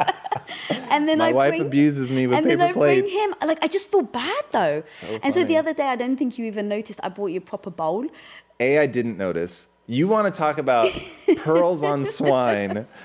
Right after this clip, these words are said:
Speaker 2: I am the swine here. I, I don't, I don't, A, I don't even remember that.
Speaker 1: I know
Speaker 2: B,
Speaker 1: you do.
Speaker 2: you could, like, swap, like, you've seen those studies where the person is, like, talking to somebody and a painting comes in between their field of view and then suddenly it's a different person and they don't even notice.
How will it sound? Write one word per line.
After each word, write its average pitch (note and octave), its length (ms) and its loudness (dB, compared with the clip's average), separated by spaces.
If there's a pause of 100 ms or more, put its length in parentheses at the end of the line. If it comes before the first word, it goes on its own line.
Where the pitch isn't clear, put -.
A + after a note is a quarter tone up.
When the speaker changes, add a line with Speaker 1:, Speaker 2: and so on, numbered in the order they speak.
(300)
Speaker 2:
I C#3 140 2
am D3+ 160 -2
the D#3 60 -4
swine B2+ 380 0
here. G#2 420 0 (220)
I, B2+ 180 -2 (440)
I C3 140 -2
don't, B2 440 0 (120)
I A#2+ 100 2
don't, D3 240 -2 (100)
A, F3 220 4
I - 20 0
don't A3 140 0
even D3 180 -2
remember A2+ 600 0
that. E2+ 340 0
Speaker 1:
I A#3+ 140 -6
know G2 180 -10
Speaker 2:
B, E3+ 260 4
Speaker 1:
you - 60 -2
do. - 60 -6
Speaker 2:
you D#3 100 0
could, E3 160 -2
like, E3 200 2
swap, - 520 -4 (160)
like, C3 280 0
you've C#3+ 240 -2
seen E3+ 280 0
those C#3 180 2
studies A#2+ 480 0
where G#2 500 2 (120)
the A#2+ 80 -2
person E3 480 0
is, B2 320 0
like, G#2+ 180 0
talking C#3+ 380 -2
to C3 80 -4
somebody B2 580 0 (180)
and A2 120 0
a A2 40 0
painting D#3+ 520 2
comes D3 280 2
in C#3+ 120 2
between C#3+ 260 0
their C#3 100 2
field C#3+ 280 2
of B2 40 -8
view C#3 220 4
and C#3 180 0
then D3 120 2
suddenly D#3 320 4
it's C3 100 2
a C#3 40 2
different C#3 300 0
person D3+ 320 2
and B2+ 140 -2
they C3+ 60 2
don't D3+ 120 2
even C#3+ 140 2
notice. C#3 320 2